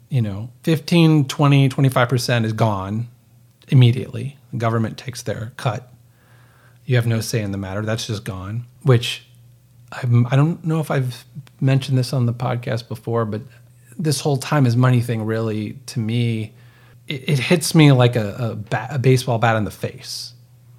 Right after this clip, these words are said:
because I can't, it's kinda like once you see things this way, I can't unsee them, but this is how I see things. Basically, like, you work throughout the year. Let's say you're working at a full-time job. You're working January to December, right? And essentially,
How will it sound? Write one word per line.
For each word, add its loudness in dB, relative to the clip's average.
because 2
I 2
can't, -2
it's -4
kinda 2
like 2
once 6
you 2
see 2
things -2
this -6
way, -2
I -4
can't -8
unsee -6
them, -8
but -8
this -2
is -2
how -2
I -6
see -10
things. -12
Basically, 0
like, -6
you -6
work -2
throughout 0
the -6
year. -4
Let's -2
say -2
you're 0
working -4
at -2
a -8
full-time -8
job. -10
You're -4
working 0
January 0
to -4
December, -6
right? -4
And 6
essentially, 2